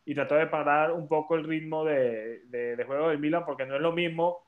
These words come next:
esto de estar jugando cada tres días que cuando estábamos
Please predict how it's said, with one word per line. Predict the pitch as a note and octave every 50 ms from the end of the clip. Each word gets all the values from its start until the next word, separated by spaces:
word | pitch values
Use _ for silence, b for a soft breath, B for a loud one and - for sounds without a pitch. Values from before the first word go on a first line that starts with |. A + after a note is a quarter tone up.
| _ _ _ _ _ _ _ _ _ -
esto | D3 C#3+ D3 D3+ D3+ - - _ - F3 F3 F3 F3 E3+
de | D#3+
estar | D3 - - D3 C#3
jugando | D#3 D#3+ E3 E3 E3+ E3
cada | E3+ E3 E3 E3
tres | E3+ D#3+ D3+
días | D3+ E3 D#3 D#3+ E3+ F3 F3 - _
que | - D3 C#3 -
cuando | - D3 C#3 C#3 C3+ C#3 C3+ C3+
estábamos | C3+ - C#3 C3 C#3 C#3+ D#3 D#3+ D#3+ D#3+ D#3+ D#3+